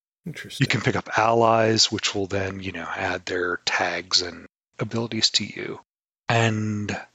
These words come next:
Speaker 2: that's it. You basically play seven turns, put your character, all the quests and everything back in the box.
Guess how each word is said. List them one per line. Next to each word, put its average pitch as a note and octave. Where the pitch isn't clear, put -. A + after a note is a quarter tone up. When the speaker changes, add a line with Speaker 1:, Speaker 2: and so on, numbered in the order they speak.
Speaker 2:
that's -
it. -
You B2+
basically B2
play A#2+
seven A#2
turns, G#2+
put D3
your A#2+
character, C3+
all G2+
the -
quests -
and B2+
everything A#2+
back G#2+
in G#2+
the G#2
box. F#2+